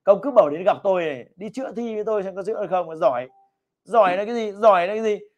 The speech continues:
Giỏi ông cứ chữa được khỏi lợn ông giỏi, chứ còn ông cứ bảo ông giỏi thì ông thử ra đây mà đọ. <laughs> Nhưng tôi không đọ, tại vì thực ra là trải nghiệm ấy, ông làm càng nhiều càng giỏi thế thôi. Chứ còn lại bảo giỏi, giỏi làm gì? Giỏi nó một trăm điểm hay là ba điểm?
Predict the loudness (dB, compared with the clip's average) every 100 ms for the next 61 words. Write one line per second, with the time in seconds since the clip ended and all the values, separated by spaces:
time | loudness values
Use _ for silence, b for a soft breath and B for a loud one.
0 | _ 4 6 6 2 0 -6 0 0 0
1 | -2 0 0 0 -6 0 0 0 -2 -8
2 | _ -4 -2 -2 -4 -12 _ _ _ 0
3 | 4 4 0 -2 -2 -2 -6 -8 -10 -10
4 | -6 -2 2 2 0 -4 -6 -12 -18 -16
5 | -16 -18 _ -14 -6 -6 -4 4 4 4
6 | 0 _ _ _ _ -12 -10 -8 -4 -2
7 | -2 -6 -10 -10 -10 -10 -12 -6 -6 -4
8 | -6 -4 -4 -4 -6 -6 -8 -8 -10 -10
9 | -10 -6 -4 -6 -14 _ _ _ _ -8
10 | -4 -4 -4 -4 -2 -2 -2 -2 0 -2
11 | -4 -4 -6 -4 0 2 0 -4 -2 -4
12 | -2 -4 -4 -4 0 0 0 -2